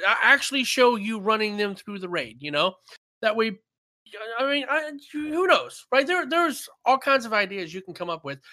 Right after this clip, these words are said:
that doesn't depend on Destiny coming out with new content. There's a lot of stuff to do in the game already that you can do, and I'm just tired of hearing them whine about it.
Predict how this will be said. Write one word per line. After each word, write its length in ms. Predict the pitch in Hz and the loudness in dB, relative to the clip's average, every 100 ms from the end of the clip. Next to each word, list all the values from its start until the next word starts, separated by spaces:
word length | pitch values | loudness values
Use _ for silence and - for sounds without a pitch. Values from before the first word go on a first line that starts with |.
| - _ _ | -20 _ _
that 140 | 196 185 | 0 2
doesn't 280 | 247 233 | 2 2
depend 300 | 196 202 208 | -4 -2 -4
on 140 | 165 156 | -4 -2
Destiny 320 | 165 - 156 | -4 -4 -12
coming 300 | 143 147 143 | -10 -8 -8
out 80 | 127 | -10
with 120 | - | -12
new 80 | 139 | -12
content. 400 | 131 110 113 101 _ | -10 -12 -14 -20 _
There's 160 | 175 147 | -6 -6
a 60 | |
lot 360 | 127 127 156 233 | -6 0 4 4
of 80 | 240 | 4
stuff 200 | - 196 | -4 -12
to 80 | - | -10
do 120 | 196 | -8
in 60 | 190 | -8
the 60 | |
game 360 | 156 139 139 135 _ _ _ | -8 -8 -10 -12 _ _ _
already 560 | 226 247 196 165 170 165 - - _ - | 4 4 4 0 -2 -8 -16 -20 _ -4
that 120 | 165 | -4
you 140 | 170 | -4
can 180 | 165 147 | -8 -10
do, 240 | 123 117 113 _ _ _ _ - | -10 -14 -18 _ _ _ _ -6
and 80 | 165 | -4
I'm 100 | 180 | -4
just 140 | 180 | -6
tired 180 | 175 165 | -4 -4
of 80 | 151 | -4
hearing 160 | 151 | -8
them 120 | 131 | -10
whine 160 | 123 113 | -14 -18
about 220 | - 107 | -20 -20
it. 140 | 107 | -20